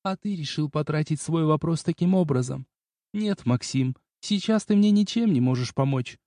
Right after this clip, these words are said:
но своим вопросом ты уже помог мне поверить в тебя еще сильнее, чем это было раньше". Тепло улыбнулась она. А сейчас тебе пора обратно. Я буду капсулировать это место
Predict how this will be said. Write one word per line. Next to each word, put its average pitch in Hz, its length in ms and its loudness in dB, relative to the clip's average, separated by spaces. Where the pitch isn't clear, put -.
но 139 160 2
своим 160 300 0
вопросом 160 560 0
ты 190 120 4
уже 196 300 4
помог 143 400 2
мне 151 140 4
поверить 170 400 0
в - 40 -18
тебя 180 260 2
еще 180 340 2
сильнее, 156 440 0
чем 147 220 0
это 143 160 0
было 139 240 2
раньше". 135 480 0
Тепло 131 360 4
улыбнулась 127 520 2
она. 117 300 2
А 196 100 2
сейчас 196 460 0
тебе 180 280 2
пора 175 260 4
обратно. 170 520 -2
Я 135 240 4
буду 135 200 2
капсулировать 151 680 0
это 135 160 -2
место 139 420 0